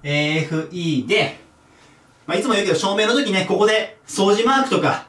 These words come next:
合同、合同の照明だったら合同マーク絶対書かないでね。一行目でそれ書いたらもうアウトになるからね。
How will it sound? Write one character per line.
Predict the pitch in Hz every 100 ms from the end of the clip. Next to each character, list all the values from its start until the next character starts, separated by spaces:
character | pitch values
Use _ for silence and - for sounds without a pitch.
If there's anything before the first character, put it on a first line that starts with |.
| _
合 | 143 190
同、 | 214 156
合 | 190
同 | 190
の | 196
照 | 226 226
明 | 226
だ | 240
っ |
た | 226
ら | 143
合 | 175
同 | 196 226
マ |
ー | 196
ク | 143
絶 | 175
対 | 208
書 | 208
か | 269
な | 240
い |
で | 151
ね。 | 131 - _ -
一 | 190 214
行 | 262
目 | 285
で | 220
そ | 190
れ | 190
書 | 220
い |
た | 151
ら |
も | 151
う | 160
ア | 180
ウ |
ト | 240
に | 160
な | 151
る |
か | 135
ら | -
ね。 | -